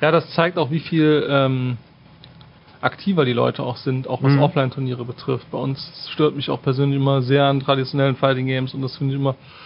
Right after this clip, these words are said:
Speaker 1: sehr beeindruckend, wie ihr das immer hinbekommt, ähm, ja, die Leute zu motivieren, das ernst zu nehmen und, und diesen Online-Scheiß nicht immer so ernst zu nehmen.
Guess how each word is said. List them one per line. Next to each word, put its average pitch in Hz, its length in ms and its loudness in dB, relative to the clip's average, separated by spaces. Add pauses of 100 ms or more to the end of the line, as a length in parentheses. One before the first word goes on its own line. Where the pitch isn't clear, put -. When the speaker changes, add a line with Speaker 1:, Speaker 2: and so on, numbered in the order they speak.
(540)
Speaker 1:
sehr 165 640 4
beeindruckend, 160 580 2
wie 147 80 -4
ihr 160 140 2
das 185 160 2
immer 185 140 0
hinbekommt, 175 680 0 (240)
ähm, 139 440 -2 (600)
ja, 143 160 4
die 139 80 0
Leute 147 220 4
zu 151 140 -6
motivieren, 143 580 2
das 160 160 0
ernst 151 400 -2
zu 165 80 -6
nehmen 156 360 -2
und, 139 280 -4
und 143 300 -8
diesen 135 180 -6
Online-Scheiß 135 580 -2
nicht 135 140 -10
immer 127 140 -6
so 127 80 -4
ernst 120 300 -6
zu 135 80 -8
nehmen. 139 200 -4